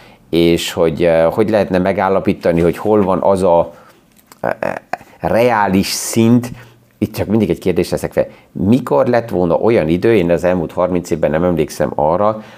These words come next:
amikor azt lehetett volna mondani, hogy na most teljesen racionális a piac? Vagy,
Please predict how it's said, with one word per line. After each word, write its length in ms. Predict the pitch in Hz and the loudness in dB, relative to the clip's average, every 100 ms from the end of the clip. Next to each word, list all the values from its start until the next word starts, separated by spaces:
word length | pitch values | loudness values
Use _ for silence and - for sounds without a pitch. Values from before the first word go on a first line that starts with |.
| - | -8
amikor 600 | 98 110 110 - 104 101 | -2 0 0 0 0 0
azt 200 | - 123 | -2 -2
lehetett 300 | 139 131 - | -2 -2 -2
volna 260 | - 85 82 | -2 0 0
mondani, 680 | 76 98 110 107 104 104 - | 0 0 2 2 2 -2 -12
hogy 200 | - 71 | -6 -4
na 140 | 73 71 | -2 -4
most 680 | 73 92 156 - - - - _ _ _ - - _ _ | 0 2 2 0 -8 -14 -20 _ _ _ -20 -20 _ _
teljesen 840 | 104 101 127 123 117 113 95 90 - | 0 2 2 2 0 0 0 -2 -6
racionális 1500 | - 85 110 - - 104 95 82 82 80 80 - - - _ _ _ - | -4 0 0 0 0 2 2 0 0 0 0 -2 -10 -14 _ _ _ -4
a 120 | 76 | -4
piac? 680 | - 80 73 57 - - - _ _ _ _ _ _ _ _ - - | -2 -2 -2 -2 -8 -20 -20 _ _ _ _ _ _ _ _ -20 -18
Vagy, 360 | - 92 104 - | -4 0 0 -2